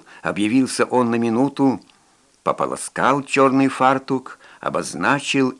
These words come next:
и вывалил в воду какие-то предметы, днем невидимые из-за мерцания солнца или широкого пространства воды, камень с плешивой макушкой, уснувшую на нем чайку. Короткой зорничкой мелькнула пойма черевинки.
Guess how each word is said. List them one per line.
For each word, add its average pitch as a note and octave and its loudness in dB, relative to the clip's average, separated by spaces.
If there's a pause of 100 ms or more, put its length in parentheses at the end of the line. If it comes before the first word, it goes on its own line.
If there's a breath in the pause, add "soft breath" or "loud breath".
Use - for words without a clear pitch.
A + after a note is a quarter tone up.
и A#2+ 0
вывалил A#2+ 0
в C#2 -8
воду A2+ 0
какие-то A#2 -2
предметы, A2+ -2 (320 soft breath)
днем B2+ 4
невидимые A2 0
из-за A2+ -4
мерцания A#2 -2
солнца G#2+ -4 (320 loud breath)
или A2+ -2
широкого A#2+ 0
пространства A#2 -2
воды, A2 -2 (520 loud breath)
камень D#3 2
с - -8
плешивой C3 0
макушкой, A#2 -2 (260 loud breath)
уснувшую C3 0
на G2 -2
нем G#2 0
чайку. C3+ 0 (580 loud breath)
Короткой C#3+ 2
зорничкой C3+ 0
мелькнула C#3 0
пойма A2+ 0
черевинки. F2+ -4